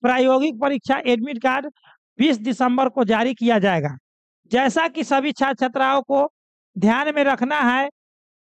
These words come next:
कि किसी का बकाया राशि अभी तक बाकी तो नहीं है, मतलब बकाया राशि अगर अभी तक आप लोग का बाकी होगा तो आप लोग का समझ रहे हैं। तो चलिए आप लोग पूरा जानकारी के लिए, और यहाँ पर एडमिट कार्ड जो है फाइनल एडमिट कार्ड का भी लिंक दे दिया गया है, प्रैक्टिकल का भी,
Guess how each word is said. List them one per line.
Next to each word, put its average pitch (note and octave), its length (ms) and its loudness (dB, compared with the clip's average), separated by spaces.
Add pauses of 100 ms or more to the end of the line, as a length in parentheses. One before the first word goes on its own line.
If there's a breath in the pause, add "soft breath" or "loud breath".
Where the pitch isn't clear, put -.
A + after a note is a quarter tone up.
(180)
कि D4 280 2
किसी D#4+ 580 0
का - 380 -4
बकाया C4 500 0
राशि C#4 360 0
अभी C4+ 220 0
तक C4+ 220 -2
बाकी B3+ 360 -2
तो C#4+ 160 -2
नहीं B3 300 2
है, C3+ 200 0 (440)
मतलब A#3 180 0
बकाया C4 400 0
राशि D4+ 280 0
अगर D4 200 2
अभी C#4 260 0
तक C#4+ 240 -2
आप C4+ 160 -2
लोग C4+ 180 0
का B3+ 80 2
बाकी G#3+ 340 -2
होगा C#4+ 300 0
तो B3+ 140 -4
आप A#3 160 -2
लोग B3 180 2
का B3 80 0
समझ A#3+ 280 0
रहे C4 140 2
हैं। C#4+ 140 0 (400 loud breath)
तो A3+ 60 -2
चलिए C4+ 260 0
आप C#4+ 180 -2
लोग D4+ 200 -2
पूरा C4+ 200 0
जानकारी C4+ 460 -2
के D4 100 0
लिए, C4+ 120 4
और C4+ 100 2
यहाँ B3+ 260 2
पर D4 80 2
एडमिट A#3+ 320 0
कार्ड C4 180 -2
जो A#3+ 120 -4
है C4+ 60 0
फाइनल B3 360 0
एडमिट B3+ 260 -2
कार्ड C4 160 -2
का C4+ 120 0
भी B3+ 100 0
लिंक B3+ 240 2
दे B3+ 120 0
दिया C4 220 0
गया B3+ 140 0
है, C4+ 140 -2 (400 soft breath)
प्रैक्टिकल B3+ 460 0
का C#4 140 0
भी, C#4 200 0